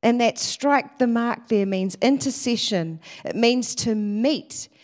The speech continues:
It means to encounter. It means to fall upon. It means to reach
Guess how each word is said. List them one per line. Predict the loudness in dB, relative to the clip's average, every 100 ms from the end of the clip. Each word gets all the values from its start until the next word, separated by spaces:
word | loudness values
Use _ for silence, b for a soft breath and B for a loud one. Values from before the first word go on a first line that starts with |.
| b -8
It | -4
means | 2 2 2 0 0
to | 0 2
encounter. | 0 0 -6 -4 0 0 0 -2 -4 -8 B B
It | 0
means | 4 4 2 0
to | 0
fall | -2 -2 2 4 4
upon. | 2 0 0 0
It | 0
means | 2 2 2 -2
to | -2 0 -2
reach | 2 2 2 -4 -8 -6